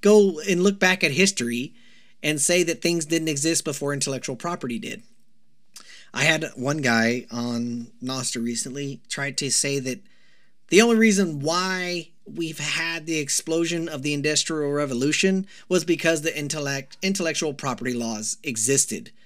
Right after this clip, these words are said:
So therefore, because intellectual properties existed, the Industrial Age was allowed to continue, which I think is a fallacious and false,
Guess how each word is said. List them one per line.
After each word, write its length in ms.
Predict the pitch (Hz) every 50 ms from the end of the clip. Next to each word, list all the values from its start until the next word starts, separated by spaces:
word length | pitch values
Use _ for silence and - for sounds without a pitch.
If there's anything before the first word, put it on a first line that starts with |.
| - - - -
So 160 | - - 135 131
therefore, 480 | 123 139 139 131 135 - 127 123 120
because 460 | 117 127 143 139 - 175 175 190 180
intellectual 520 | 185 185 180 175 180 180 165 - - 185 156
properties 500 | - 170 156 151 - 156 151 147 139 135
existed, 540 | 127 - - 156 160 - - 120 107 - - - - - - -
the 140 | - 147 147
Industrial 580 | 139 131 147 147 - - - 147 143 143 - -
Age 300 | 127 123 123 127 123 117
was 140 | 123 120 127
allowed 460 | 123 113 107 95 92 92 90 98 -
to 100 | - 123
continue, 680 | - - 117 110 - - - 123 117 92 - - - - - - - - - -
which 140 | - 190 196
I 60 | 208
think 200 | 196 214 208 196
is 120 | 196 185 196
a 140 | 196 196 - - - - - - -
fallacious 1160 | - - - - - 196 170 165 165 165 165 170 180 208 208 - - 214 214 208 - - - - - - - - -
and 180 | - 160 160 139
false, 560 | - - - 160 160 156 165 170 - -